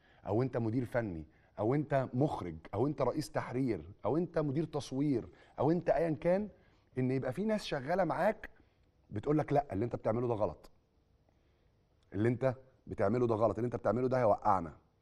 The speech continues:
وفي الآخر القرار قرارك، أنت الريس، أنت الريس،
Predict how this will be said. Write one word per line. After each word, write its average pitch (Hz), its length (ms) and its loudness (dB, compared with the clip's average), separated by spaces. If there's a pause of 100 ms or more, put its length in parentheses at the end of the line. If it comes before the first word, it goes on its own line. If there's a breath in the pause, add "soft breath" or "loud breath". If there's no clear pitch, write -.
(280)
وفي 120 140 -4
الآخر 202 260 6
القرار 151 300 4
قرارك، 147 380 2
أنت 139 120 -4
الريس، 120 540 -2 (800)
أنت 131 160 -2
الريس، 120 600 0